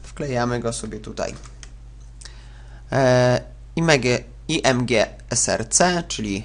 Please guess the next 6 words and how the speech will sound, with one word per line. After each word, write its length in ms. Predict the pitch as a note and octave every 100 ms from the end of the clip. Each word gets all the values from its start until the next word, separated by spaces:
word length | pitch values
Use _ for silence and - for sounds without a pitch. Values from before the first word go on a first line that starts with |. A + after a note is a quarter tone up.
| -
source, 580 | - F3 E3 D3+ C#3+ -
czyli 220 | - -
ścieżka 480 | - - D3 - A2
dostępu 500 | C#2 - C#3+ C3+ A2+
do 140 | G2+
obrazka. 640 | - C3+ C3+ - B2 A#2+